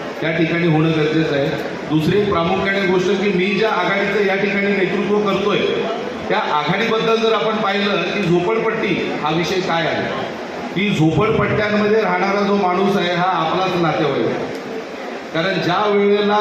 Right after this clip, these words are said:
गावामध्ये दुष्काळ पडतो, आता मी सुद्धा पंढरपूर, मी सुद्धा माढा तालुक्यातलाच आहे. ज्या वेळेला एकोणीसशे अठ्ठ्याहत्तर मध्ये दुष्काळ पडला, माझे आई वडिलांनी शेती सोडली,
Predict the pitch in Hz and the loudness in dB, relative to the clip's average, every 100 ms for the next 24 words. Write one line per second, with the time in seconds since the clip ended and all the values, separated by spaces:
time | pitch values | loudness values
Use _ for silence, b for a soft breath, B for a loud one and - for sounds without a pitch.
0 | 208 214 170 190 202 196 202 208 185 185 | 2 2 2 2 2 2 2 2 2 2
1 | 202 202 208 220 214 185 165 180 202 202 | 2 2 2 2 2 2 2 0 2 2
2 | 202 220 - 180 202 - 202 202 175 202 | 2 2 0 0 0 2 2 2 2 0
3 | 208 208 196 175 202 196 196 202 208 202 | 0 0 0 0 0 0 2 2 0 0
4 | 180 151 - - - - - - 175 214 | 0 -2 -2 -4 -4 -6 -6 -4 -2 2
5 | 208 208 214 202 208 208 - 202 220 220 | 2 2 2 2 2 2 2 0 0 0
6 | 214 220 214 214 196 202 220 208 208 202 | 0 0 2 0 2 0 0 0 0 0
7 | 214 220 185 175 214 175 190 196 202 214 | 0 0 0 0 0 0 0 0 0 2
8 | 220 220 208 220 220 175 - 233 233 196 | 2 2 2 0 2 2 0 0 0 2
9 | 196 208 | 2 2